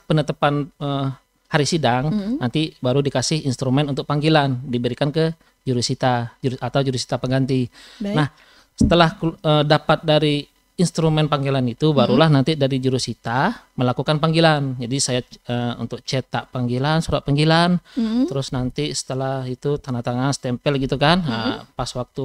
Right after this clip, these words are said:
Speaker 1: harinya, kalau baru kita panggil, misalnya nanti sidangnya ya Rabu depan gitu kan.
Speaker 2: Baik.
Speaker 1: Nah, berarti panggilannya kalau nggak ada tanggal merah sih, Kamis terakhir. Karena hitungan untuk panggilannya gitu,
Speaker 2: Mm-mm.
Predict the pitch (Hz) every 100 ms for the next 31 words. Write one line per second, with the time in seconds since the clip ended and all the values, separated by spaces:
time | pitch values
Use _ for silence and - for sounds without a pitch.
0 | 120 120 123 117 123 156 208 _ _ _
1 | _ _ - 135 135 - _ 131 123 160
2 | 156 151 165 156 143 127 123 _ 123 -
3 | 127 160 156 131 131 165 - 143 135 135
4 | 151 165 165 151 156 - 135 143 151 127
5 | 120 135 - 170 160 135 151 151 202 208
6 | 190 175 _ 123 110 107 143 135 127 123
7 | 117 120 127 151 165 165 - - _ _
8 | - - _ 127 123 127 120 123 131 127
9 | 123 143 143 175 165 - 117 147 151 147
10 | 131 143 135 120 _ _ 123 127 151 156
11 | 143 151 147 147 151 160 151 165 - 160
12 | 147 147 131 123 151 143 127 220 220